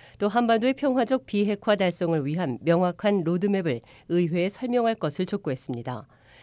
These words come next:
이외에도 결의안은 이런 평화 과정에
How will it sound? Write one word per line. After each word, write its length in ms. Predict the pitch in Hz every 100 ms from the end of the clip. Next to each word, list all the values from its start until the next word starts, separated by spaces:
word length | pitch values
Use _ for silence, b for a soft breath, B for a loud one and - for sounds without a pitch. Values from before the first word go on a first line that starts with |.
| B B
이외에도 480 | 208 220 214 214 254
결의안은 600 | 233 196 196 220 151 104
이런 240 | 120 214
평화 320 | - 262 240
과정에 500 | 214 175 160 180 143